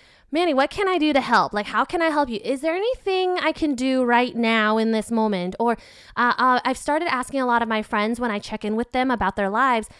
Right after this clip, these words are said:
I'll ask them, "Well, what's your most stressful thing right now?" And then I follow it up with, "Is there anything I can do to help you?"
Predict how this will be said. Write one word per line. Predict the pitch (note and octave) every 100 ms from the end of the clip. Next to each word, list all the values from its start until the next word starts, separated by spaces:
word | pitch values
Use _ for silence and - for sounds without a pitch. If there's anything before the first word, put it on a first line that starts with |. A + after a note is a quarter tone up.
| - -
I'll | B3+ B3+
ask | A#3 C4
them, | C4+ B3 A#3+
"Well, | C#4+ D4+
what's | F4 -
your | G#4+ G#4
most | F4+ -
stressful | C4 C4 - B3+
thing | C4 C#4
right | B3 -
now?" | G3 F#3+ G#3
And | A#3+
then | A#3+ A#3
I | G#3+ A3
follow | A3+ A3+ A3+
it |
up | G#3+ G#3+
with, | G3+
"Is | A#3
there | A#3+
anything | B3 C#4 D4
I | B3
can | B3
do | A3 G#3+
to |
help | G3+ - E3+ D#3+ -
you?" | - -